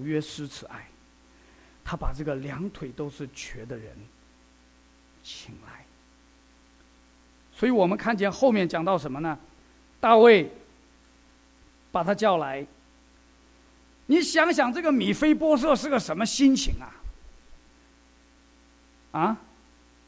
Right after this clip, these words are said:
他住在罗底巴亚米利的儿子马吉家里。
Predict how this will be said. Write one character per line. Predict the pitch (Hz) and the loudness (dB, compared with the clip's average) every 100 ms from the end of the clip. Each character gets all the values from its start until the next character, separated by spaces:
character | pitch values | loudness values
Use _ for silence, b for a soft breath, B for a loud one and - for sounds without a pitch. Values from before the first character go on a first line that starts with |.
| _ _ | _ _
他 | - 320 | 4 6
住 | 320 - 381 381 302 | 6 2 2 4 4
在 | 202 320 269 214 - - - _ _ _ - | 6 6 8 6 0 -20 -20 _ _ _ -6
罗 | 214 240 269 381 | 2 4 6 4
底 | - 262 202 | 0 0 0
巴 | 202 311 294 | 4 6 6
亚 | 311 - 381 285 | 4 6 6 8
米 | 247 240 | 6 4
利 | 277 285 | 4 4
的 | 226 | 2
儿 | 170 233 | 2 0
子 | 233 269 | 2 0
马 | 214 214 170 | 2 0 -2
吉 | 165 185 196 | -6 -8 -10
家 | 208 254 233 | 0 2 2
里。 | 196 | 0